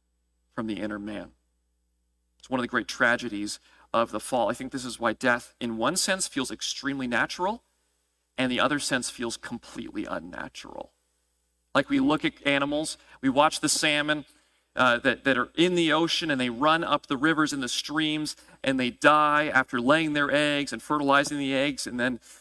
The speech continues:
the small salmon work their way back to the ocean,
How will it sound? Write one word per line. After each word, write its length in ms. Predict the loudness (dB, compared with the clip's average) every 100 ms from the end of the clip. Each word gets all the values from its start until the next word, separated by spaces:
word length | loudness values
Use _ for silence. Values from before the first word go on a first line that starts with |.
| _
the 80 | -4
small 540 | -2 2 2 2 -2 -6 -20 _ -16
salmon 540 | -2 0 2 0 -2
work 240 | -2 -2 0
their 100 | 0
way 140 | 0
back 320 | 4 4 4
to 120 | 0 -6
the 180 | -2
ocean, 600 | 2 2 0 -2 -4 -4